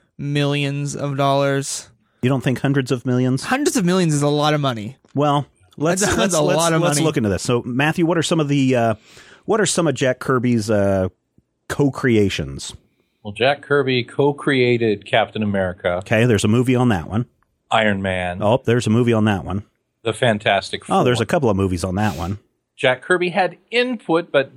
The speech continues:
Speaker 3: uh, is not necessarily listed as a creator of Spider-Man.
Speaker 2: Oh, man, that movie made a lot of money.
Speaker 3: There was, there was costume designing there.
Speaker 2: Mm-hmm.
Speaker 3: Let's see, who else did he do? Daredevil?
Speaker 2: Oh, yeah, yeah, I remember that
Speaker 3: With
Speaker 2: movie.
Speaker 3: Daredevil's new T V series coming
Speaker 2: Mm-hmm.
Speaker 3: up.
Speaker 2: Yeah.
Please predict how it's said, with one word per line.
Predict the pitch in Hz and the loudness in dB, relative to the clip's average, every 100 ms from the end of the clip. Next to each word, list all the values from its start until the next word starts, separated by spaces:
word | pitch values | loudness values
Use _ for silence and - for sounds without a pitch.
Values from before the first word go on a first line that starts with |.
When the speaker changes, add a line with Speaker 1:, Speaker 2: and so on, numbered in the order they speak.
| 131 143 | -6 0
Speaker 3:
uh, | |
is | 135 123 123 | 0 -2 -2
not | 151 147 | -2 -2
necessarily | 131 127 135 123 120 | -4 0 0 2 0
listed | 151 - 113 | -2 0 0
as | 101 | 0
a | |
creator | 98 104 95 95 | -2 0 0 0
of | 90 | 0
Spider-Man. | - - 180 113 92 107 | 0 0 2 0 0 0
Speaker 2:
Oh, | 131 110 | 2 4
man, | 110 107 | 2 2
that | 117 | -2
movie | 87 80 | -6 -8
made | 78 76 | -10 -10
a | |
lot | 71 73 | -12 -12
of | |
money. | 73 76 | -14 -6
Speaker 3:
There | 117 117 | 0 2
was, | 107 98 | 2 -2
there | - 110 | 0 2
was | 104 98 | 2 0
costume | 113 110 - 117 98 | 0 0 -2 -2 0
designing | 104 110 101 92 90 | 2 2 2 0 -4
there. | 92 131 123 120 - - | 0 2 2 0 -4 -6
Speaker 2:
Mm-hmm. | 107 | -2
Speaker 3:
Let's | 165 92 | -2 0
see, | 120 | 0
who | 110 120 | 2 2
else | 113 - | 0 -2
did | 101 | -8
he | 90 101 | -4 -6
do? | 95 | -4
Daredevil? | 90 117 131 135 160 208 202 | -2 0 2 0 -2 -6 -2
Speaker 2:
Oh, | 113 139 | 0 2
yeah, | 123 127 | 2 2
yeah, | 117 107 | 2 0
I | |
remember | 98 101 95 | 0 0 0
that | 92 | -2
Speaker 3:
With | 120 76 | -2 -4
Speaker 2:
movie. | - | -2
Speaker 3:
Daredevil's | 117 113 117 113 113 | 0 0 0 -2 -4
new | 117 113 | -4 -6
T | - 131 | -4 -4
V | 117 117 | -4 -6
series | - 117 117 - | -4 -4 -4 -4
coming | 123 113 110 | -2 0 0
Speaker 2:
Mm-hmm. | 101 | 0
Speaker 3:
up. | 104 _ | -2 _
Speaker 2:
Yeah. | - 95 | -4 -2